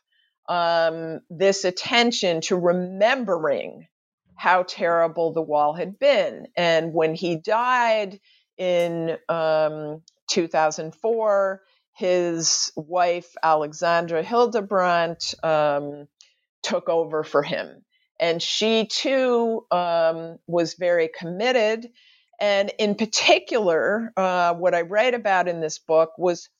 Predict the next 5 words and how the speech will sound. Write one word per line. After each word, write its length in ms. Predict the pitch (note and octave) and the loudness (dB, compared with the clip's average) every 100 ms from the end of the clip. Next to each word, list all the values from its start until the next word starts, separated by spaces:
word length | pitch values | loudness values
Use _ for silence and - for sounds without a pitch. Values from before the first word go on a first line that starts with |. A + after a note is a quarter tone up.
| - - - | -16 -14 -2
her 320 | D4+ D4+ C#4 | 0 0 -2
response, 800 | G3+ E3 - - D3+ D#2 - - | -4 -6 -2 0 2 0 -4 2
what 240 | G3 F#3 | 4 4
she 640 | - - - C#4+ D4 C#4 - | 2 0 2 4 2 0 -2
thought 560 | E3+ E3+ G#2 - - - | 0 2 0 -4 -12 -20